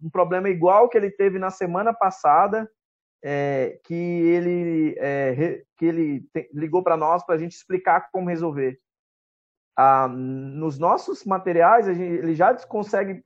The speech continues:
acessar o material, já consegue o-, ser orientado de como resolver. Então, assim, a-,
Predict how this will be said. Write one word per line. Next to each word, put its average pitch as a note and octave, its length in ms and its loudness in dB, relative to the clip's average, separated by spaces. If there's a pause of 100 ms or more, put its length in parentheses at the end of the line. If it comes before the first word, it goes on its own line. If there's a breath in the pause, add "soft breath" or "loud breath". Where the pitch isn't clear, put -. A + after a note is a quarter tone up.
acessar F3 600 0
o B3+ 60 2
material, G#3 680 4
já F3+ 100 0
consegue F3 600 -4
o-, - 200 -4
ser - 200 -2
orientado F#3 500 0
de G3+ 60 -8
como G#3 240 -6
resolver. F#3+ 460 -4 (280)
Então, A3 260 -2
assim, G#3 300 -8 (480)
a-, - 120 -2